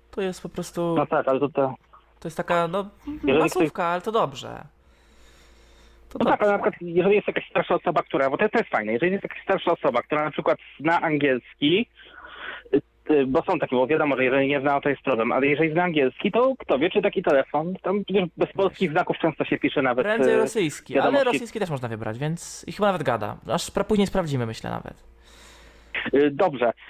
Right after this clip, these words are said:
Speaker 2: Y, to tak, je-, bardzo ci dziękuję za, y, za tę informację i czekam na to, co powiesz o, y, o grach, bo to mnie bardzo interesuje. Jak
Speaker 1: O,
Speaker 2: te-, a,
Speaker 1: jest,
Speaker 2: jeszcze jedno
Speaker 1: jest to
Speaker 2: pytanie.
Speaker 1: ciekawe. Mhm.
Speaker 2: Czy, czy coś a la przycisk S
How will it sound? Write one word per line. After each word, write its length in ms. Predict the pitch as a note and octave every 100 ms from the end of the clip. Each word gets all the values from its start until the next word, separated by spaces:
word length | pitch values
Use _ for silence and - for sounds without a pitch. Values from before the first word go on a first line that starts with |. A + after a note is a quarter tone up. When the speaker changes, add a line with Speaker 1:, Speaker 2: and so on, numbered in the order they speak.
| -
Speaker 2:
Y, 300 | - C#3 C#3+ -
to 320 | F#3+ F3+ F3 E3+
tak, 240 | C3+ -
je-, 180 | D3+ D3+
bardzo 420 | C3+ F#3 F#3+ F3+
ci 120 | F3
dziękuję 400 | D#3+ D#3+ F3 E3+
za, 580 | D3 D#3 D3+ D3 D3 C#3+ C3 C#3+ C#3+ C#3
y, 40 |
za 100 | D3
tę 340 | - D3+ D3
informację 840 | C#3+ C#3 D#3 C#3+ C#3 - E3+ G3 A#3 - - - -
i 320 | D#3+ E3+ F#3
czekam 360 | G3+ G3 G3 F#3+
na 300 | E3+ F3 F3 -
to, 120 | F3
co 160 | - E3+
powiesz 300 | D#3+ D3+ E3 -
o, 360 | - C#3 C#3 D3 - _ -
y, 300 | C#3 C#3 C#3+
o 80 | D#3
grach, 200 | E3+ C#3+ -
bo 80 | -
to 80 |
mnie 120 | D3 D#3+
bardzo 220 | D3 A#2+
interesuje. 540 | A2+ A#2+ A#2+ - A#2
Jak 160 | C3 D#4+
Speaker 1:
O, 60 |
Speaker 2:
te-, 80 | D4+ - E3+
a, 120 | D3
Speaker 1:
jest, 180 | E3+ F3
Speaker 2:
jeszcze 200 | F#3 G#3
jedno 140 | G3
Speaker 1:
jest 80 | G3
to 40 | F#3
Speaker 2:
pytanie. 200 | F#3+ F#3
Speaker 1:
ciekawe. 300 | F3 A2 B1+ -
Mhm. 280 | D3+ F#3+ C#4+
Speaker 2:
Czy, 80 | - - _ _ _ _ _ _ -
czy 120 | -
coś 220 | - G#3 -
a 80 |
la 120 | F#3 F#3
przycisk 400 | F#3+ F3 -
S 100 | -